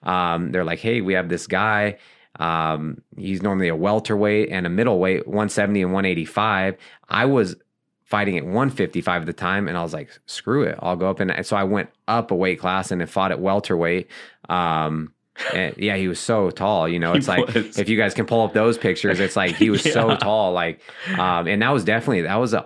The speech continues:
Speaker 1: awkward fight, you know.
Speaker 2: You
Speaker 1: And
Speaker 2: won, though.
Speaker 1: for, yeah, yeah, I,
Speaker 2: You
Speaker 1: I
Speaker 2: won.
Speaker 1: won, but it's like,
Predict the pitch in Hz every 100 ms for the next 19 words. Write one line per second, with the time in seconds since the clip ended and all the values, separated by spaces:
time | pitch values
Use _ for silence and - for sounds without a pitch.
0 | - 92 92 95 98 92 80 - 98 98
1 | - 92 87 90 127 110 269 269 - -
2 | - 160 147 107 92 - 104 110 107 139
3 | 117 104 95 95 90 - 92 85